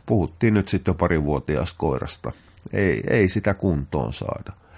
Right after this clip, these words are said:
Ja jäin miettimään sitä, et, et, et noinko noi ongelmat aina on synnynnäisiä. Siis useastihan ne on. Mut paljonko Suomen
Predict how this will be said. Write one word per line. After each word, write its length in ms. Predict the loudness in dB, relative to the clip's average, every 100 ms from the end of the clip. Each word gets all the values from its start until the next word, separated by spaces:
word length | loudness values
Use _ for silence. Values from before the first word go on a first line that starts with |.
| -20 -18 -18 -14 4
Ja 200 | 6 6
jäin 240 | 6 6
miettimään 600 | 8 6 6 4 6 6
sitä, 440 | 6 2 4 6 6
et, 260 | 2 -6 -12 -18 -16 -16 -18 -20 2
et, 220 | 2 4
et 400 | 4 2 2 -4 -4 -8 -10 -10 -4
noinko 380 | 4 6 6 6
noi 160 | 8
ongelmat 580 | 8 8 8 6 4 4
aina 380 | 6 8 8 6
on 480 | 6 4 4 2 -2 -10 -20 _ _ _ _ -20 -6
synnynnäisiä. 960 | 6 8 8 6 2 -2 -4 -6 -6 -2
Siis 220 | 0 0
useastihan 640 | 2 2 2 2 2 2
ne 120 | 0
on. 240 | 0 -2 -4 -12 -18 -16 -10 4
Mut 340 | 4 4 -12 _ _ _ _
paljonko 720 | 6 10 10 8 6 2 2 _ _ -16
Suomen 840 | -4 2 6 8 10 8 8 6 4